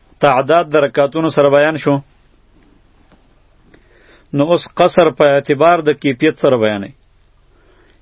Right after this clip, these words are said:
کله چې په سفر باندې یې او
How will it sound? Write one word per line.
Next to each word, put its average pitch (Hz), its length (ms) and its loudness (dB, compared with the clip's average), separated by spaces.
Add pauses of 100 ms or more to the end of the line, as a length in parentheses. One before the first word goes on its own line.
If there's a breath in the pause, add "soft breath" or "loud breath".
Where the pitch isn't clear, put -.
(120)
کله 175 220 0
چې 160 120 -6
په 143 100 -2
سفر 156 400 0
باندې 143 260 -4
یې 143 140 -2 (1000)
او 139 420 0